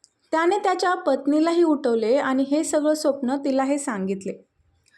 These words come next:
तेव्हा ते दोघेही खूपच खुश झाले, कारण शिव पार्वती त-, त्यांच्या स्वप्नात आले होते. त्यामुळे ते सकाळ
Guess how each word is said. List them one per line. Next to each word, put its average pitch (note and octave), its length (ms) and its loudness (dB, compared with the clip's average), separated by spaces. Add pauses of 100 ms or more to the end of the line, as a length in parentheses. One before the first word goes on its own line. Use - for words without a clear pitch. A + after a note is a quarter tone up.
(360)
तेव्हा G3+ 360 -2
ते C4 160 -2
दोघेही A3+ 720 -2
खूपच G4+ 460 0
खुश F4+ 180 2
झाले, C#4+ 340 2 (800)
कारण G#3+ 400 0
शिव F4 260 2
पार्वती D4 560 2
त-, F4 140 -6 (140)
त्यांच्या A3 540 -2
स्वप्नात A3+ 540 -2
आले G3 180 -4
होते. F#3 340 -6 (640)
त्यामुळे G3+ 340 -2
ते A#3 120 0
सकाळ G#3 400 -2